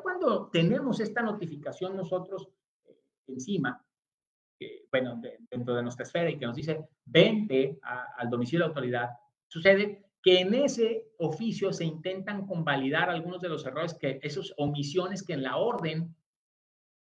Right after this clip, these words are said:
se presentan. Fíjate bien, mi estimado Carlos, que terminan revisándonos, eh,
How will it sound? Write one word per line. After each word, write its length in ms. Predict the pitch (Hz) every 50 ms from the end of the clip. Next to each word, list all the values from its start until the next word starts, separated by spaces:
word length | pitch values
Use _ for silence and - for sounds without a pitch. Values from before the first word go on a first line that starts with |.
| _ _
se 180 | - - -
presentan. 600 | - 147 - - 240 269 262 - - - - - _ _ _ _ _ _ _ _ _ _ _ _ _ _ _ _ _ _
Fíjate 320 | - 110 - 139 - 139 131
bien, 160 | 151 185 190
mi 80 | 185
estimado 280 | 165 - 165 165 170 170
Carlos, 280 | 170 190 190 170 - - - _ _ _ _ _
que 320 | - - 127 127 127 127 - _ _ _ _ _ _ _ _ _ _ _ _
terminan 680 | - 143 139 147 170 220 254 214 175 165 175 180 170 160
revisándonos, 1300 | 135 123 120 127 127 127 123 123 123 - - 214 233 277 285 269 208 175 160 160 160 165 165 165 - _ _ _ _ _ _ _ _ _ _ _ _
eh, 420 | 123 120 117 117 117 113 113 -